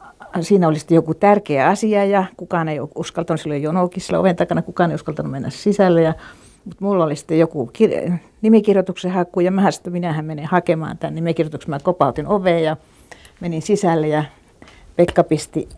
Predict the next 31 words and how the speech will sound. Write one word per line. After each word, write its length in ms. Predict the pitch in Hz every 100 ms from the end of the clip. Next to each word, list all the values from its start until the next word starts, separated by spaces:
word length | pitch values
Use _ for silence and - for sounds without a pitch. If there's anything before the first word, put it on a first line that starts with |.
| - -
käden 280 | 180 165 160
luurin 280 | 165 156
päälle, 280 | 139 135 143
että 200 | 135 - - _ _ _ _ 180
"Mitä 220 | 220 185
sulla 240 | 143 131
siinä 320 | 123 143 131
oli?" 180 | 127 - - - - - - - - - - - - - - - - _ - _
Niin 180 | 180 156 - -
mä 160 | 208
esitin 240 | 127 131 139
tietysti 380 | 139 156 - 156
asiani, 480 | 202 214 202 196
mikä 220 | 190 185 185
mulla 260 | 190 190
oli, 180 | 196 190
ja 120 | 175 175
hän 160 | 185 170
pisti 260 | 180 180
nimensä 440 | 175 190 175 165 170
ja, 180 | 165 160 - - -
ja 160 | 175 -
jutteli 420 | 185 208 - 175 165
jotain 320 | 180 175 165
mun 160 | 175
kanssa, 300 | 170 170 -
ja 80 | 165
sitten 180 | 156 165
hän 80 | 170
sanoi, 320 | 170 160 135 - - -
että 220 | 156 -